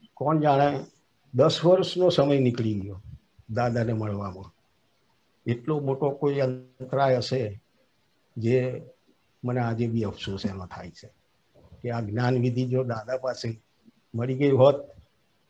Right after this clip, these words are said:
તો ઘણું સારું થાત, મને ઘણો લાભ થાત. પણ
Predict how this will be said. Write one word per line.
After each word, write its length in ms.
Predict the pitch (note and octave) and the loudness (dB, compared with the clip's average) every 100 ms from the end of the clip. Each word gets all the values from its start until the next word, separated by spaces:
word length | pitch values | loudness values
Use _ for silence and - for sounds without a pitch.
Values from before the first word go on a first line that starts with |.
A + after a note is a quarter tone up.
| _ | _
તો 80 | C3 | -6
ઘણું 340 | A2+ A#2 C#3 | 0 2 2
સારું 300 | - G#2 G2+ | -2 -8 -10
થાત, 240 | - G2 - _ _ _ _ _ _ _ _ _ _ _ _ _ _ _ _ _ - _ _ _ - | -14 -18 -20 _ _ _ _ _ _ _ _ _ _ _ _ _ _ _ _ _ -20 _ _ _ -6
મને 220 | A#2 B2 | -2 0
ઘણો 260 | A#2 A2+ C3+ | 2 4 4
લાભ 240 | G#2+ G#2 | 4 2
થાત. 440 | - - E2+ - G#2+ _ _ _ _ _ - - _ _ _ _ | -2 -12 -12 -16 -20 _ _ _ _ _ -20 -20 _ _ _ _
પણ 360 | D3+ D3+ A#2 F#2+ | 2 2 2 -4